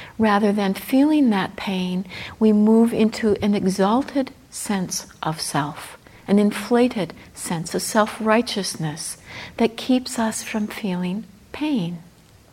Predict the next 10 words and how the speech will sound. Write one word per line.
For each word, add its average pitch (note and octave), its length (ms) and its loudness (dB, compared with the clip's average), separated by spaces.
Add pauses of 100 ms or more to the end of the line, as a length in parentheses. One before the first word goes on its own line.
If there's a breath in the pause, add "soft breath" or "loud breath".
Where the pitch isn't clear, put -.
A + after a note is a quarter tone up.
(3750 loud breath)
But A#3+ 120 2
with A#3 200 2
closer C#4+ 540 0
examination, E3+ 1080 -4 (580 loud breath)
we A3+ 140 6
really A#3 440 4
begin A3+ 480 0
to A3+ 180 -6
see B3 400 2
how, F#3+ 520 -2